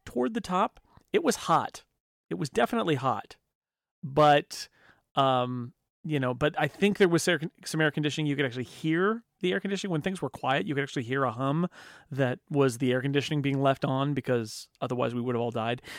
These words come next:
When you got into the hands-on areas, they were like meat lockers. It was beautiful, actually. After sitting for two hours in the, uh, in the warmth and in a stuffy environment, it was really nice to go into the, the hands-on area. And down there, you, not only were you low down, so it was cooler,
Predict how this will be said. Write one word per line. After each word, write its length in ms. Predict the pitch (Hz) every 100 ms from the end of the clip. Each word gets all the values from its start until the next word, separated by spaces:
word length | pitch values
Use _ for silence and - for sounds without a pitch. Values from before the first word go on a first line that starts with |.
| -
When 140 | 160
you 80 | 180
got 160 | 160 170
into 140 | 160
the 100 | 143
hands-on 420 | 127 147 170 175
areas, 460 | 175 185 185 190 185
they 300 | 170 131 151
were 220 | 143 139
like 200 | 135 127
meat 180 | 123 120
lockers. 480 | 120 107 - 113 - -
It 60 |
was 100 | 139
beautiful, 500 | 120 123 123 113 117
actually. 280 | 117 113 123
After 240 | 120 -
sitting 200 | 123 135
for 120 | 135 -
two 200 | 147 139
hours 420 | 127 143 151 - - -
in 140 | - 135
the, 180 | 127 123
uh, 120 | 120
in 140 | 156
the 100 | 135
warmth 480 | 120 120 143 175 -
and 200 | 156 117
in 80 | 139
a 80 | 123
stuffy 420 | - 131 147 139
environment, 420 | 127 131 139 143
it 40 |
was 120 | 135 123
really 180 | 139
nice 200 | 131 131 -
to 60 |
go 140 | 131 127
into 160 | 120
the, 240 | 120 113 110 - - -
the 100 | -
hands-on 400 | 120 143 135 127
area. 480 | 120 117 113 113 120 -
And 280 | 127 123
down 260 | 117 135 139
there, 240 | 139 139
you, 140 | 139 131
not 180 | 147 147
only 140 | 156
were 160 | 139 139
you 140 | 131
low 220 | 131 135
down, 600 | 131 127 127 113 110 127 165
so 200 | - 120
it 60 | 120
was 140 | 117
cooler, 460 | - 131 113 110